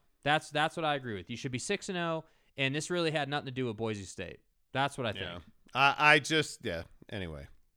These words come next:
Speaker 2: That, that, I'm telling, the, t-, the rain did not cause turnovers.
Speaker 1: No.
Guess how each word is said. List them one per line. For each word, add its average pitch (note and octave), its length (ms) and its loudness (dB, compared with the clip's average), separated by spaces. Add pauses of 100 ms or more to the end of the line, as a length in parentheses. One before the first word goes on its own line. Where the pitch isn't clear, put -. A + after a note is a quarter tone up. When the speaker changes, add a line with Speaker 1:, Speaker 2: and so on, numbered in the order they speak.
(1500)
Speaker 2:
That, A#2 280 0
that, B2 260 2
I'm B2+ 140 4
telling, C#3 360 2
the, A#2+ 120 0 (120)
t-, - 140 -10 (100)
the C3+ 100 0
rain C#3 280 4
did A#2 160 0
not A2 200 2
cause G#2 260 0
turnovers. F#2 600 -8 (300)
Speaker 1:
No. G3 240 2